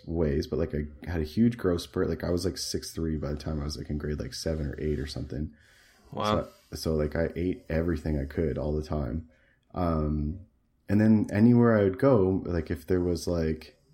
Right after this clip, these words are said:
Speaker 1: a challenge, my buddies would be like, "Hey, can you do this?" And the deal that I had with them was that I'll do any challenge as long as they pay for it. If I eat it, if I complete it, they pay for it. And if I fail it, I'll pay for it.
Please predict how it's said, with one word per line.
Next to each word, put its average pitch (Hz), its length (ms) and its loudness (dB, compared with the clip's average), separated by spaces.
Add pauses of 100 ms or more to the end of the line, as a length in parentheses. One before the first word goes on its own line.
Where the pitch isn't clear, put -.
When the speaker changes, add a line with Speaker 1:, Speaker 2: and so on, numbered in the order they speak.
(260)
Speaker 1:
a 87 120 -2
challenge, 90 720 0
my 82 140 0
buddies 80 380 0
would 78 80 -8
be 87 80 -2
like, 82 180 -2
"Hey, 101 180 -2
can 92 160 -2
you 82 60 0
do 85 220 -2
this?" 120 400 0 (440)
And 98 120 6
the 92 60 8
deal 113 260 6
that 104 120 4
I 92 100 4
had 95 280 4
with 82 140 -2
them 73 220 0
was 76 580 -2
that 80 260 -4 (100)
I'll 92 140 4
do 107 220 2
any 92 240 2
challenge 98 600 0 (540)
as 90 140 -2
long 92 180 6
as 87 100 2
they 82 120 4
pay 82 240 0
for - 240 -10
it. - 60 -16 (280)
If 90 180 2
I 82 160 2
eat 80 140 -4
it, - 120 -12 (100)
if 87 140 -2
I 95 100 6
complete 117 400 6
it, 131 160 4
they 92 100 4
pay 82 220 0
for 76 260 -6
it. - 100 -6
And 82 100 -2
if 80 100 -4
I 78 80 0
fail 104 380 4
it, - 60 2
I'll 80 140 -2
pay 76 200 -4
for - 240 -8
it. - 80 -14